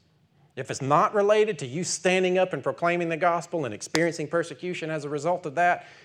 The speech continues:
it's a trial and a tribulation. And James says, "Don't say it's from God." Paul says,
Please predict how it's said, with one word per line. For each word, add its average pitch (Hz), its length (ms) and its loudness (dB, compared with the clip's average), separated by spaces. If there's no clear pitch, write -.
it's - 160 -6
a 107 60 -4
trial 147 580 2
and 113 140 -8
a 104 40 -6
tribulation. 131 720 0
And 101 120 -14
James 143 360 0
says, 135 340 0
"Don't 139 240 4
say 139 220 0
it's 135 100 -4
from 143 180 -8
God." 117 380 0
Paul 160 260 8
says, 131 400 0